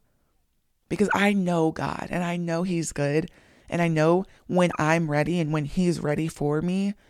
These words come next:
he's going to give me the type of love that I deserve. He's going to give me this First Corinthians thirteen four love, because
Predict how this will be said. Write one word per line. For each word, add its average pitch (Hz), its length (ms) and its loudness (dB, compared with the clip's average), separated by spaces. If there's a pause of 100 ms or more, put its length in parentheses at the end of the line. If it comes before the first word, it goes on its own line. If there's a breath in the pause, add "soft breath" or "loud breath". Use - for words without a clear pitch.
(180 soft breath)
he's 202 260 2
going 190 280 0
to - 100 -4
give 156 180 2
me 147 140 -4
the 147 100 -4
type 147 240 -4
of 143 100 -4
love - 220 -6
that - 100 -8
I - 100 -6
deserve. - 380 -6
He's 202 200 0
going 170 280 2
to 156 100 -4
give 147 180 0
me 147 160 -4
this - 300 -4 (400 soft breath)
First 180 280 4
Corinthians 156 480 -2
thirteen 151 460 -2
four 156 240 0
love, 147 260 0
because 156 320 0